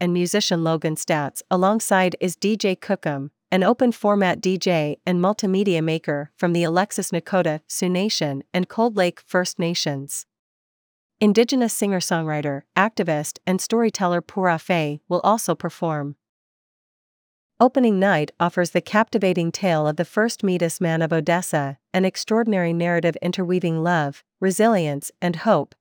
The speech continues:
and the following week, award-winning author Michelle Good presents an essay collection that asks non-Indigenous people to reconsider what they think they know about indigeneity,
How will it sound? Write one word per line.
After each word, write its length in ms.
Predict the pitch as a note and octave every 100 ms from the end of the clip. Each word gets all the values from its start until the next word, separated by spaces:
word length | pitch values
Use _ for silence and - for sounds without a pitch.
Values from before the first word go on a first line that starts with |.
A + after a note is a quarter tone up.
| _ -
and 160 | F#3
the 60 | F#3
following 480 | - A#3+ G#3+ E3 D#3+
week, 400 | F#3 D3 - _ _ -
award-winning 580 | G3 A3+ G#3 G#3 G3 G3+
author 280 | F#3+ F#3+ F#3
Michelle 380 | E3+ - F#3+ F3+
Good 260 | F#3 F#3+
presents 400 | G3 F3 F#3 F3+
an 140 | F3 E3+
essay 320 | G3 - F3
collection 720 | - E3+ D#3 D#3 - D3 C#3+ -
that 160 | E3+ -
asks 380 | F3 - -
non-Indigenous 800 | F3+ F#3+ A#3 G3+ F#3 F3+ D#3+ D#3
people 340 | - G3 E3+ D#3+
to 160 | F3+
reconsider 640 | F3 F3+ F3+ F3 F#3+ E3+ D#3
what 180 | E3
they 120 | F3 F3
think 280 | - F#3+
they 140 | - F3
know 240 | F3+ E3
about 240 | D#3+ D#3 E3
indigeneity, 800 | D#3 E3 E3 E3 F3+ D3+ C#3